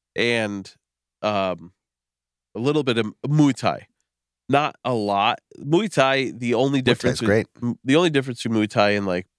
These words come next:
Speaker 1: like, uh, other M M A styles is it's, it's the art of eight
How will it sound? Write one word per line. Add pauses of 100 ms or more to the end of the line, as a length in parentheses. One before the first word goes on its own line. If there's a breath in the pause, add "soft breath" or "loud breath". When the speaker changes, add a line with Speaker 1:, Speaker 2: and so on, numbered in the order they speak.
(240)
Speaker 1:
like, (180)
uh, (100)
other
M
M
A
styles (440)
is
it's, (160)
it's
the
art
of (100)
eight